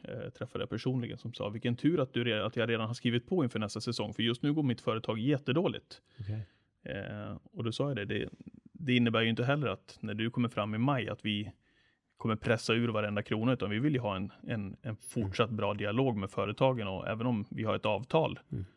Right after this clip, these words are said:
Speaker 2: Mm.
Speaker 1: som säger att han ska vara med nästa säsong, så finns det ju en verklighet också för företagen och våra partners som vi väldigt gärna vill ha en bra dialog med.
Speaker 2: Ja, men herregud.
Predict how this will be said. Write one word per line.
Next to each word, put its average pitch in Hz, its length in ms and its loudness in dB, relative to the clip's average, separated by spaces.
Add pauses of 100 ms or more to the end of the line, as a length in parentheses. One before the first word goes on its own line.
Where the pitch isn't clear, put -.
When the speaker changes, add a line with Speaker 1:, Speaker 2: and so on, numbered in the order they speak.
(220)
Speaker 2:
Mm. 98 120 -2
Speaker 1:
som 101 500 -4
säger 98 220 0
att 95 80 -4
han 98 100 0
ska - 140 -8
vara 101 100 -2
med 104 100 -2
nästa 101 240 -4
säsong, 120 380 -2
så 107 80 -6
finns 104 240 -6
det - 60 -8
ju - 20 -4
en 104 80 -4
verklighet 110 520 -2
också - 220 -8
för 113 100 -6
företagen 110 460 0
och 107 60 -4
våra 107 140 -4
partners 123 380 -2
som 113 100 -4
vi 110 100 -2
väldigt 107 540 -6 (300)
gärna 123 360 10
vill 120 120 4
ha 117 80 2
en 117 60 4
bra 117 140 2
dialog 104 340 -2
med. 107 120 -8 (220)
Speaker 2:
Ja, 101 220 2
men 98 180 0
herregud. 90 600 -2